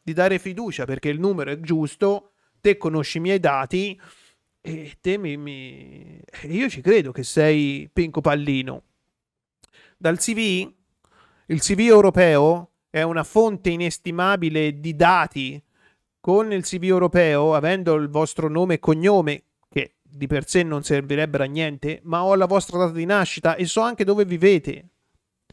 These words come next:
E non solo, per alcuni casi si potrebbe rivelare pericoloso. Ma con queste informazioni io posso fare il codice fiscale.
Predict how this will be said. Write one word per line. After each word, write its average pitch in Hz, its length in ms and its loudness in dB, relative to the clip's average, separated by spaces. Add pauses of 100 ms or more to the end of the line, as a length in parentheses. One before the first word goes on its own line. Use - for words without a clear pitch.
(500)
E 180 160 -6
non 175 220 -6
solo, 165 680 2
per 156 240 -6
alcuni 156 480 -12
casi 165 380 0
si - 140 -8
potrebbe 151 500 0
rivelare 151 600 0
pericoloso. 143 840 -2 (420)
Ma 190 340 -2 (920)
con 202 120 -8
queste 247 280 2
informazioni 165 760 -6
io 185 140 -2
posso 180 260 -2
fare 147 220 2
il 139 80 -4
codice 160 340 2
fiscale. 147 640 2